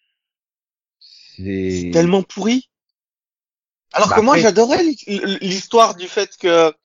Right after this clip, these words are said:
Speaker 2: il, il était super fan de Flash, et puis un jour, il s'est rendu compte qu'en fait, euh, il voulait
Speaker 1: Bah,
Speaker 2: avoir,
Speaker 1: il
Speaker 2: il voulait aller voir Flash dans le passé, donc il a voyagé dans le temps, et il s'est rendu compte que Reverse Flash, c'était lui, et que c'était lui le méchant, en fait.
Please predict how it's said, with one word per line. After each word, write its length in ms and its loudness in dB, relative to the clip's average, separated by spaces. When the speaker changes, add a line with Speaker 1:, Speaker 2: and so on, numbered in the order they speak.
Speaker 2:
il, 340 -4
il 80 2
était 180 2
super 320 -2
fan 180 0
de 80 0
Flash, 400 0
et 80 -6
puis 300 -4
un 120 -2
jour, 160 -8
il 60 -10
s'est 100 -6
rendu 220 -4
compte 220 -8
qu'en 180 -4
fait, 300 -4
euh, 220 0
il 80 -4
voulait 160 6
Speaker 1:
Bah, 140 6
Speaker 2:
avoir, 60 2
Speaker 1:
il 60 0
Speaker 2:
il 40 -4
voulait 180 4
aller 160 2
voir 180 0
Flash 240 -2
dans 80 -2
le 60 -4
passé, 300 -4
donc 140 -14
il 60 -2
a 40 -2
voyagé 240 -2
dans 120 -2
le 40 -10
temps, 220 -6
et 80 -4
il 40 -4
s'est 120 -6
rendu 180 -2
compte 160 -4
que 60 -2
Reverse 340 -4
Flash, 180 -6
c'était 220 -8
lui, 240 -6
et 140 -10
que 60 -20
c'était 200 -8
lui 140 -6
le 60 -4
méchant, 300 -4
en 120 -16
fait. 120 -14